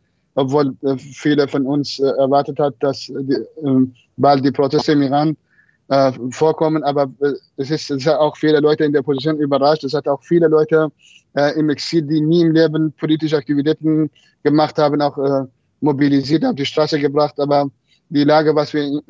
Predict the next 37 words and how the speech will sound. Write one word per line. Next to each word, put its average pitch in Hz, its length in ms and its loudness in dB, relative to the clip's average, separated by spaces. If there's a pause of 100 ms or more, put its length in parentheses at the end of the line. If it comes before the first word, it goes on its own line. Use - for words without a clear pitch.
(120)
hier 151 300 0
auch, 147 180 -2
äh, 143 240 -2
erleben, 151 600 0 (160)
besonders, 143 640 -4
äh, 139 220 -2 (400)
es 143 220 -6
hat 156 220 -2 (140)
wirklich 151 480 -2
nicht 147 180 0
mit 147 160 -2
der 147 140 2
Lage 147 280 2
im 147 120 0
Iran 147 240 0
zu 156 140 -8
tun, 147 180 -4
weil 143 240 2
hier 156 360 0 (340)
die 143 100 2
Mehrheit 151 340 2
der 139 300 -2
Iraner, 156 600 2 (420)
äh, 139 240 0
die 147 360 0
im 147 140 -2
Exil, 160 360 -6 (640)
sogenannte 147 640 0
Exil 165 380 0
leben, 151 340 2
die 143 140 0 (640)
teilweise 147 460 2
auch 135 120 -2
gar 147 160 0
keine 147 220 -2
Exilanten 151 540 -2
sind, 156 260 -2